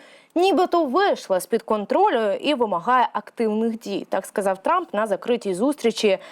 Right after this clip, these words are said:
лідерів країн нато. Але в свою чергу генсек нато порадив не слухати заяви Трампа щодо нато, а дивитися на його дії.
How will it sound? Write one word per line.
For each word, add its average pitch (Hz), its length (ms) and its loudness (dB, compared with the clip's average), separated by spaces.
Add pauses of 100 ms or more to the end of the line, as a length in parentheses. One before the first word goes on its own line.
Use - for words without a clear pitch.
(180)
лідерів 269 420 2
країн 196 440 0 (300)
нато. 247 440 2
Але 330 240 4
в - 40 -10
свою 403 260 0
чергу 240 500 0
генсек 226 560 0
нато 339 340 2
порадив 285 460 0
не 359 160 -2
слухати 190 500 -2
заяви 196 380 0
Трампа 339 400 0
щодо 208 320 -6
нато, 196 380 0
а 294 120 2
дивитися 277 720 -2 (260)
на 294 220 2
його 185 500 2 (280)
дії. 208 460 0